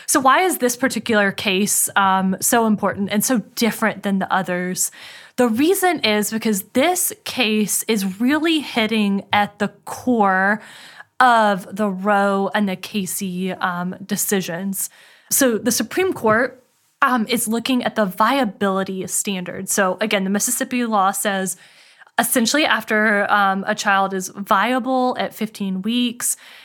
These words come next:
um, elective abortion would be unconstitutional. I do believe the Mississippi law makes exceptions for life of the mother, um,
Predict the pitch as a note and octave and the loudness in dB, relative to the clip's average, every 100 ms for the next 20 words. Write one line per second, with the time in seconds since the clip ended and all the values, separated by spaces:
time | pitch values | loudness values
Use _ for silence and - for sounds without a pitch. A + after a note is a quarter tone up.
0 | - A3 G3+ G3 G3 G3 - G#3+ A3+ A#3 | -2 2 4 2 0 -2 -2 0 2 0
1 | C4+ A#3 F#3+ G3+ - G3+ F#3+ F3+ G3 F#3 | 0 0 0 -2 -2 -2 -4 -4 -6 -6
2 | G3 F3+ F#3+ E3 F3+ F#3+ - - F#3 - | -6 -6 -6 -6 -10 -10 -10 -8 -6 0
3 | A3+ G3+ D4 C#4+ C4+ B3+ A3 G#3+ - G3 | 0 0 -2 0 -2 -2 0 -2 -2 -4
4 | - G3 G3+ F#3 F3+ F3+ F#3 - G#3 F#3+ | -4 -4 -4 -2 2 2 2 0 -4 -4
5 | F#3 - - - - - _ - - - | -2 -2 -2 -4 -16 -20 _ -20 -20 -20
6 | - - _ - - B3 - A#3 A3 - | -20 -20 _ -2 2 2 2 0 0 -2
7 | A3 G3+ G#3 G3+ - G#3 A3 B3+ G#3+ G#3 | -2 2 2 2 0 -2 0 -2 -2 0
8 | F#3+ F#3+ F#3+ G3 F#3+ F#3 E3 - - G3 | 2 0 0 0 2 0 -2 -4 0 2
9 | F3+ F#3 | 2 -2